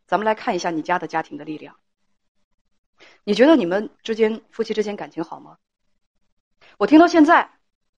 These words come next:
啊，你丈夫肯定呢背着你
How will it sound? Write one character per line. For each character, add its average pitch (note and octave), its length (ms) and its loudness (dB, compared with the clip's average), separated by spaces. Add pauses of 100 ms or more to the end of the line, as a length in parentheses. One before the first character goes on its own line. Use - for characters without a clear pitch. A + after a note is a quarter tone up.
(100)
啊， D3+ 260 -2 (840)
你 G#3 160 -2
丈 C#4 220 0
夫 D#3 240 -6 (420)
肯 F#3 200 2
定 C#4 220 6
呢 F3+ 180 2 (280)
背 B3+ 120 6
着 G3+ 80 2
你 D#3 280 -2